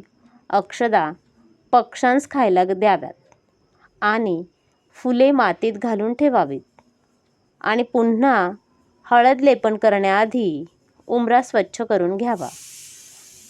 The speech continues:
तर अशा प्रकारे हा छोटासा पण प्रभावी उपाय करून बघा आणि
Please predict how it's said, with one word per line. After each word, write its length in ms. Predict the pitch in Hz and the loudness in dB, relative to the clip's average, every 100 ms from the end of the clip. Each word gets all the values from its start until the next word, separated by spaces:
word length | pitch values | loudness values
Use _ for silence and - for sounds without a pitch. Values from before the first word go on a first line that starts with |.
| - - | -12 -2
तर 280 | 233 170 160 - - - - | 0 0 -4 -12 -20 -14 -4
अशा 340 | 226 - 262 | -4 0 0
प्रकारे 640 | 262 277 - 185 170 165 190 _ _ _ _ _ _ | 2 2 2 2 0 -4 -8 _ _ _ _ _ _
हा 160 | 247 240 | -4 -2
छोटासा 720 | 269 226 190 214 220 - 277 | 0 -2 0 0 0 0 0
पण 360 | 285 269 214 160 - _ _ _ - | 2 2 2 -2 -8 _ _ _ 0
प्रभावी 520 | 220 208 220 220 302 | 0 2 -2 2 2
उपाय 380 | 247 - 180 175 | 2 0 0 0
करून 480 | 175 226 175 160 196 _ _ _ _ _ _ | 0 0 0 -2 -8 _ _ _ _ _ _
बघा 520 | 202 233 202 254 190 190 _ _ _ | -2 -2 0 0 0 -4 _ _ _
आणि 320 | - 220 247 | -4 -2 -2